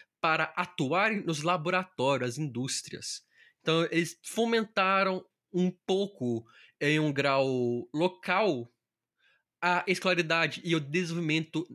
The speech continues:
nacional e o desenvolvimento acadêmico no México. E tem uma questão muito interessante sobre a questão do cortisol e da, dos, dos hormônios. Em mil novecentos e cinquenta e um,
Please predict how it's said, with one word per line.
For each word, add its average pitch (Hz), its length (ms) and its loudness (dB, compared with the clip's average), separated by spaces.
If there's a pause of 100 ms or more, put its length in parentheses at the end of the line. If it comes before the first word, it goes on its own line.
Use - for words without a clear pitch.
nacional 143 1000 0
e 151 80 0
o 147 40 4
desenvolvimento 156 480 0
acadêmico 143 840 -2
no 139 80 -6
México. - 480 -4 (3500)
E 233 100 4
tem 269 120 2
uma 247 100 0
questão - 180 0
muito 233 120 0
interessante 185 680 0 (440)
sobre 165 500 2
a - 20 2
questão 160 200 -2
do 156 120 0
cortisol 160 880 0 (600)
e 156 180 2
da, 139 920 2
dos, 143 340 -6
dos 143 260 0
hormônios. 120 720 0 (960)
Em 214 120 2
mil 233 160 2
novecentos 233 260 0
e - 20 -8
cinquenta 202 260 -2
e 165 40 4
um, 180 220 0